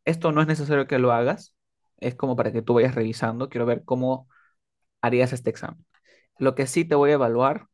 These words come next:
y lo que te voy a pedir que me mandes es lo siguiente, es este de aquí. Este de aquí,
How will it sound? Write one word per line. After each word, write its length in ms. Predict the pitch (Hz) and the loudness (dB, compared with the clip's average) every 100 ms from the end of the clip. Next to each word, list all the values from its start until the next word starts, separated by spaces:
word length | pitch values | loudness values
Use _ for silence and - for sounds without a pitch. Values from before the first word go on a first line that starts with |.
| - | -8
y 80 | 123 | -4
lo 100 | 117 | -4
que 100 | 120 | -4
te 100 | 110 | 0
voy 140 | 127 | 2
a 100 | 123 | 2
pedir 240 | 117 117 - | 0 0 -2
que 100 | 120 | -8
me 80 | 113 | -6
mandes 540 | 113 113 147 - _ _ _ _ _ _ _ | -8 -6 -8 -8 _ _ _ _ _ _ _
es 360 | 120 120 117 - | -4 -4 -6 -6
lo 300 | 127 139 135 | -2 -2 -4
siguiente, 640 | - 113 107 101 107 - | -10 -10 -8 -10 -14 -14
es 120 | 127 - | -12 -6
este 300 | 123 127 107 | -8 -6 -10
de 80 | |
aquí. 300 | 95 - - _ _ _ - | -12 -16 -20 _ _ _ 0
Este 260 | 156 190 165 | 2 6 6
de 60 | |
aquí, 280 | 123 139 135 | 6 6 4